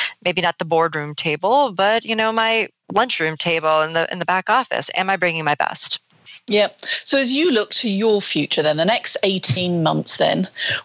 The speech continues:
Speaker 2: what are the steps you're taking to future-proof your career, to,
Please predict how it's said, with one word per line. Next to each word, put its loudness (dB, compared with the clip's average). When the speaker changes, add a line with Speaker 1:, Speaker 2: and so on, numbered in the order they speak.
Speaker 2:
what 2
are 2
the 0
steps 0
you're 4
taking 0
to 0
future-proof 0
your 4
career, 0
to, 2